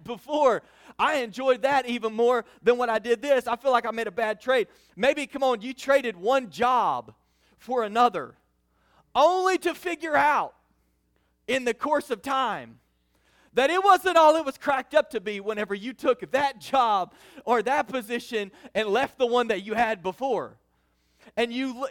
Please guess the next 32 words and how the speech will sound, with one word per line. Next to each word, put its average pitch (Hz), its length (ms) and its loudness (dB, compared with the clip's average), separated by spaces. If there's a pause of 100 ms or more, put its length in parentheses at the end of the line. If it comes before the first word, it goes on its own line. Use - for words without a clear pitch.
and, 220 200 -6
and 214 180 -6
six - 420 -14
months 285 220 0
down 269 220 -2
the 233 80 -4
road, 254 280 4
you 262 80 -10
thought, 202 380 2
"Man, 254 320 0
I 247 180 -4
made 254 300 -2
a 127 160 -20
bad 254 600 -6 (400)
<laughs> - 400 -20
trade. 190 640 -2 (720)
If 208 160 -4
I 302 100 -2
could 262 160 -10
go 302 100 0
back 294 200 -2
and 277 120 -12
do 254 100 -6
that 262 180 0
over 262 260 2
again, 214 340 -4
I 269 160 0
would 208 200 -6
not 226 260 -4
make 220 220 -6
that 226 180 -4
decision." 196 500 -12